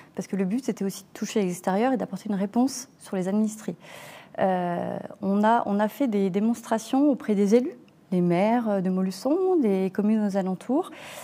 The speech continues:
euh, du secteur des services d'aide à domicile, des cadres de santé,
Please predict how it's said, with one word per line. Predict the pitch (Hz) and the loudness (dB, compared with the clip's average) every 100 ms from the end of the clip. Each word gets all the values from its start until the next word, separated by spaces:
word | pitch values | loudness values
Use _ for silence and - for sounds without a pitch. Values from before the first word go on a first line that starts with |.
| - - | -12 -8
euh, | 185 | -6
du | 175 185 | -4 -4
secteur | 214 208 226 | -4 0 0
des | 202 190 | 0 -2
services | - 190 175 | -2 -4 -2
d'aide | 175 151 | -2 -2
à | |
domicile, | 180 - 247 294 | -4 -4 -2 0
des | 190 | 0
cadres | 185 226 220 202 | -2 -2 -2 -4
de | 208 | -4
santé, | 214 208 226 277 | -6 -8 -6 -6